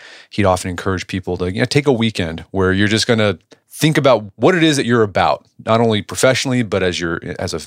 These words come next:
as a member of a family, a community, et cetera, and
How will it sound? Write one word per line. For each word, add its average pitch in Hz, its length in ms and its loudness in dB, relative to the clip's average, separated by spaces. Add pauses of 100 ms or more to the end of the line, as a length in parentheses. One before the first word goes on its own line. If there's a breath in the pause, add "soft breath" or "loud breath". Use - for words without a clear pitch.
(180)
as 85 80 -8
a 82 80 -6
member 90 260 -4
of 85 80 -2
a 87 60 -4
family, 117 640 2
a 87 80 -2
community, 101 480 -2
et 85 100 -4
cetera, 92 480 2 (380 loud breath)
and 95 280 -6